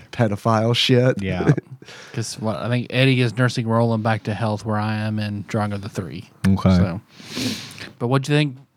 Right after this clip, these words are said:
Speaker 3: one, one through ten? What'd you think of Wizard and Glass?
Speaker 1: Uh, it wasn't my favorite.
Speaker 3: Yeah.
Speaker 1: I liked it. I liked it, but, and I liked, um, you know, I liked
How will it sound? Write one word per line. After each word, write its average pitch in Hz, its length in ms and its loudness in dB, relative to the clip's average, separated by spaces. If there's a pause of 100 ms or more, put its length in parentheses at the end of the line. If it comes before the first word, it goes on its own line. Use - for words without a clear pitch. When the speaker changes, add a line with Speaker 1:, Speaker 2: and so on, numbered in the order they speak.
Speaker 3:
one, 139 340 2
one 139 160 2
through 143 140 2
ten? 151 420 0 (100)
What'd 123 240 -8
you - 80 -20
think 127 200 -4
of 117 120 -6
Wizard 123 220 -2
and 123 80 -2
Glass? 127 480 -2 (240)
Speaker 1:
Uh, 226 640 2 (180)
it 285 100 -8
wasn't 302 220 2
my 240 120 4
favorite. 214 460 2 (140)
Speaker 3:
Yeah. 123 180 0
Speaker 1:
I - 40 4
liked 175 280 2
it. 175 240 2 (280)
I 170 80 4
liked 151 320 4
it, 151 180 4
but, 147 280 0 (420)
and 175 100 6
I 175 80 6
liked, 160 560 2
um, 139 540 2 (760)
you 147 140 4
know, 147 220 6
I 135 160 0
liked 135 500 2